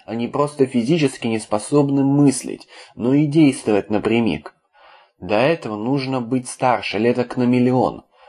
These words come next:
Мудрее и, главное, полностью забыть о том, каково это — быть двуногим, бесхвостым,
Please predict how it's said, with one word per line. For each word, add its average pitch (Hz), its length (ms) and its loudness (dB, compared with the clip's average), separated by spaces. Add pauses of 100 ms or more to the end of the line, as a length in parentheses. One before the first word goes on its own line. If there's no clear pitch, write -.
(120)
Мудрее 123 640 2
и, 98 40 -8
главное, 110 500 -2
полностью 131 500 -2
забыть 107 380 -2
о 107 140 -4
том, 139 240 -2
каково 123 500 -2
это — - 280 -10
быть 110 280 -4
двуногим, 120 680 0 (200)
бесхвостым, 98 960 -4